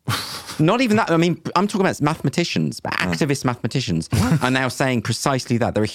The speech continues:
Speaker 2: huge debates going online about, about
Speaker 1: What the
Speaker 2: this.
Speaker 1: fuck?
Speaker 2: They, they deny reality. They do what they call gaslighting.
Speaker 1: Yeah.
Speaker 2: Uh, they completely deny reality because it's all tyrants in history have done this.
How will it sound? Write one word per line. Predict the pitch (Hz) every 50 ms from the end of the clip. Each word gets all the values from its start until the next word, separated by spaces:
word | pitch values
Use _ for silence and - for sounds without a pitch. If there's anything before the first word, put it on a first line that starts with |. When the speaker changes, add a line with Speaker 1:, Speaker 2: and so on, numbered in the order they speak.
| -
Speaker 2:
huge | 214 220 - -
debates | - - 202 202 165 - -
going | - 123 123 117
online | 120 120 123 127 120 113 104
about, | 92 90 82 -
about | 92 - 90 110
Speaker 1:
What | -
the | - 135
Speaker 2:
this. | 143
Speaker 1:
fuck? | - - - 190 - - - - - _
Speaker 2:
They, | - 139 143 147 - 131
they | - 139 131
deny | - 135 139 147 156 175 185
reality. | 175 156 147 143 143 139 - - 95
They | - 104
do | 98 139 147 139 123 - - - - - -
what | 120 113
they | 107 113
call | - 113 104
gaslighting. | 87 120 123 123 - - 95 80 78 - - 113 - _ _
Speaker 1:
Yeah. | 101 107 113 113 117 113 107 - _ _ _ -
Speaker 2:
Uh, | 107 107 107 107 107 - - - _ _ _ _
they | - 110
completely | 98 - 113 143 160 147 139
deny | - 117 127 120
reality | 117 113 113 123 127 117 - 101 - - - -
because | - 143 175 156
it's | 160 160 - - - _ _ _ -
all | 156 165 180 185
tyrants | - - - 131 127 123 123 -
in | 120 113
history | 113 98 - - 104 104
have | 98
done | - 151 165 156
this. | 95 78 -